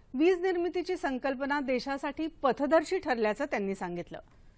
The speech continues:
देशातल्या आघाडीच्या उद्योगांनी समाजातल्या वंचितांना मदतीचा हात देऊन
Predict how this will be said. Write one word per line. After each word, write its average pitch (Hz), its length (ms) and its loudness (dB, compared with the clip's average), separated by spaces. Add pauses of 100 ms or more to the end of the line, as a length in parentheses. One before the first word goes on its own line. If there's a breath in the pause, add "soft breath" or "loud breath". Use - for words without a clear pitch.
(720 soft breath)
देशातल्या 277 640 2
आघाडीच्या 285 760 2
उद्योगांनी 247 760 2 (420 soft breath)
समाजातल्या 339 640 2
वंचितांना 311 680 0
मदतीचा 269 560 -2
हात 254 180 0
देऊन 233 300 2